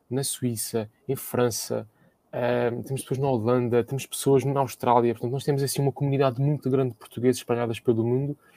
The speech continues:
E esta coisa boa de serem açorianos é porque têm sempre esta vontade de voltar a casa. Qualquer açoriano que sai de, da sua terra tem esta vontade de voltar a casa.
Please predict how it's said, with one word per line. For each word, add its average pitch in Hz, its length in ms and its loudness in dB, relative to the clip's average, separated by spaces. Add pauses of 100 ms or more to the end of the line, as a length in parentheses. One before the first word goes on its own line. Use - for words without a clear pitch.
(440)
E 143 60 0
esta 143 200 0
coisa 143 280 4
boa 135 260 8
de 120 100 -2
serem 135 360 4
açorianos 135 540 2
é 139 60 4
porque - 180 -20
têm 143 140 2
sempre 139 300 0
esta - 340 -2
vontade 131 480 2
de 117 60 -6
voltar 120 260 2
a 110 80 0
casa. 104 420 -6
Qualquer 127 240 2
açoriano 127 460 2
que - 80 -16
sai 127 220 2
de, 117 220 0
da 113 120 -6
sua 117 200 -6
terra 123 300 -2
tem 123 160 -6
esta 120 180 -2
vontade 117 320 -2
de 113 60 -8
voltar 117 240 -6
a 110 60 -4
casa. 107 280 -8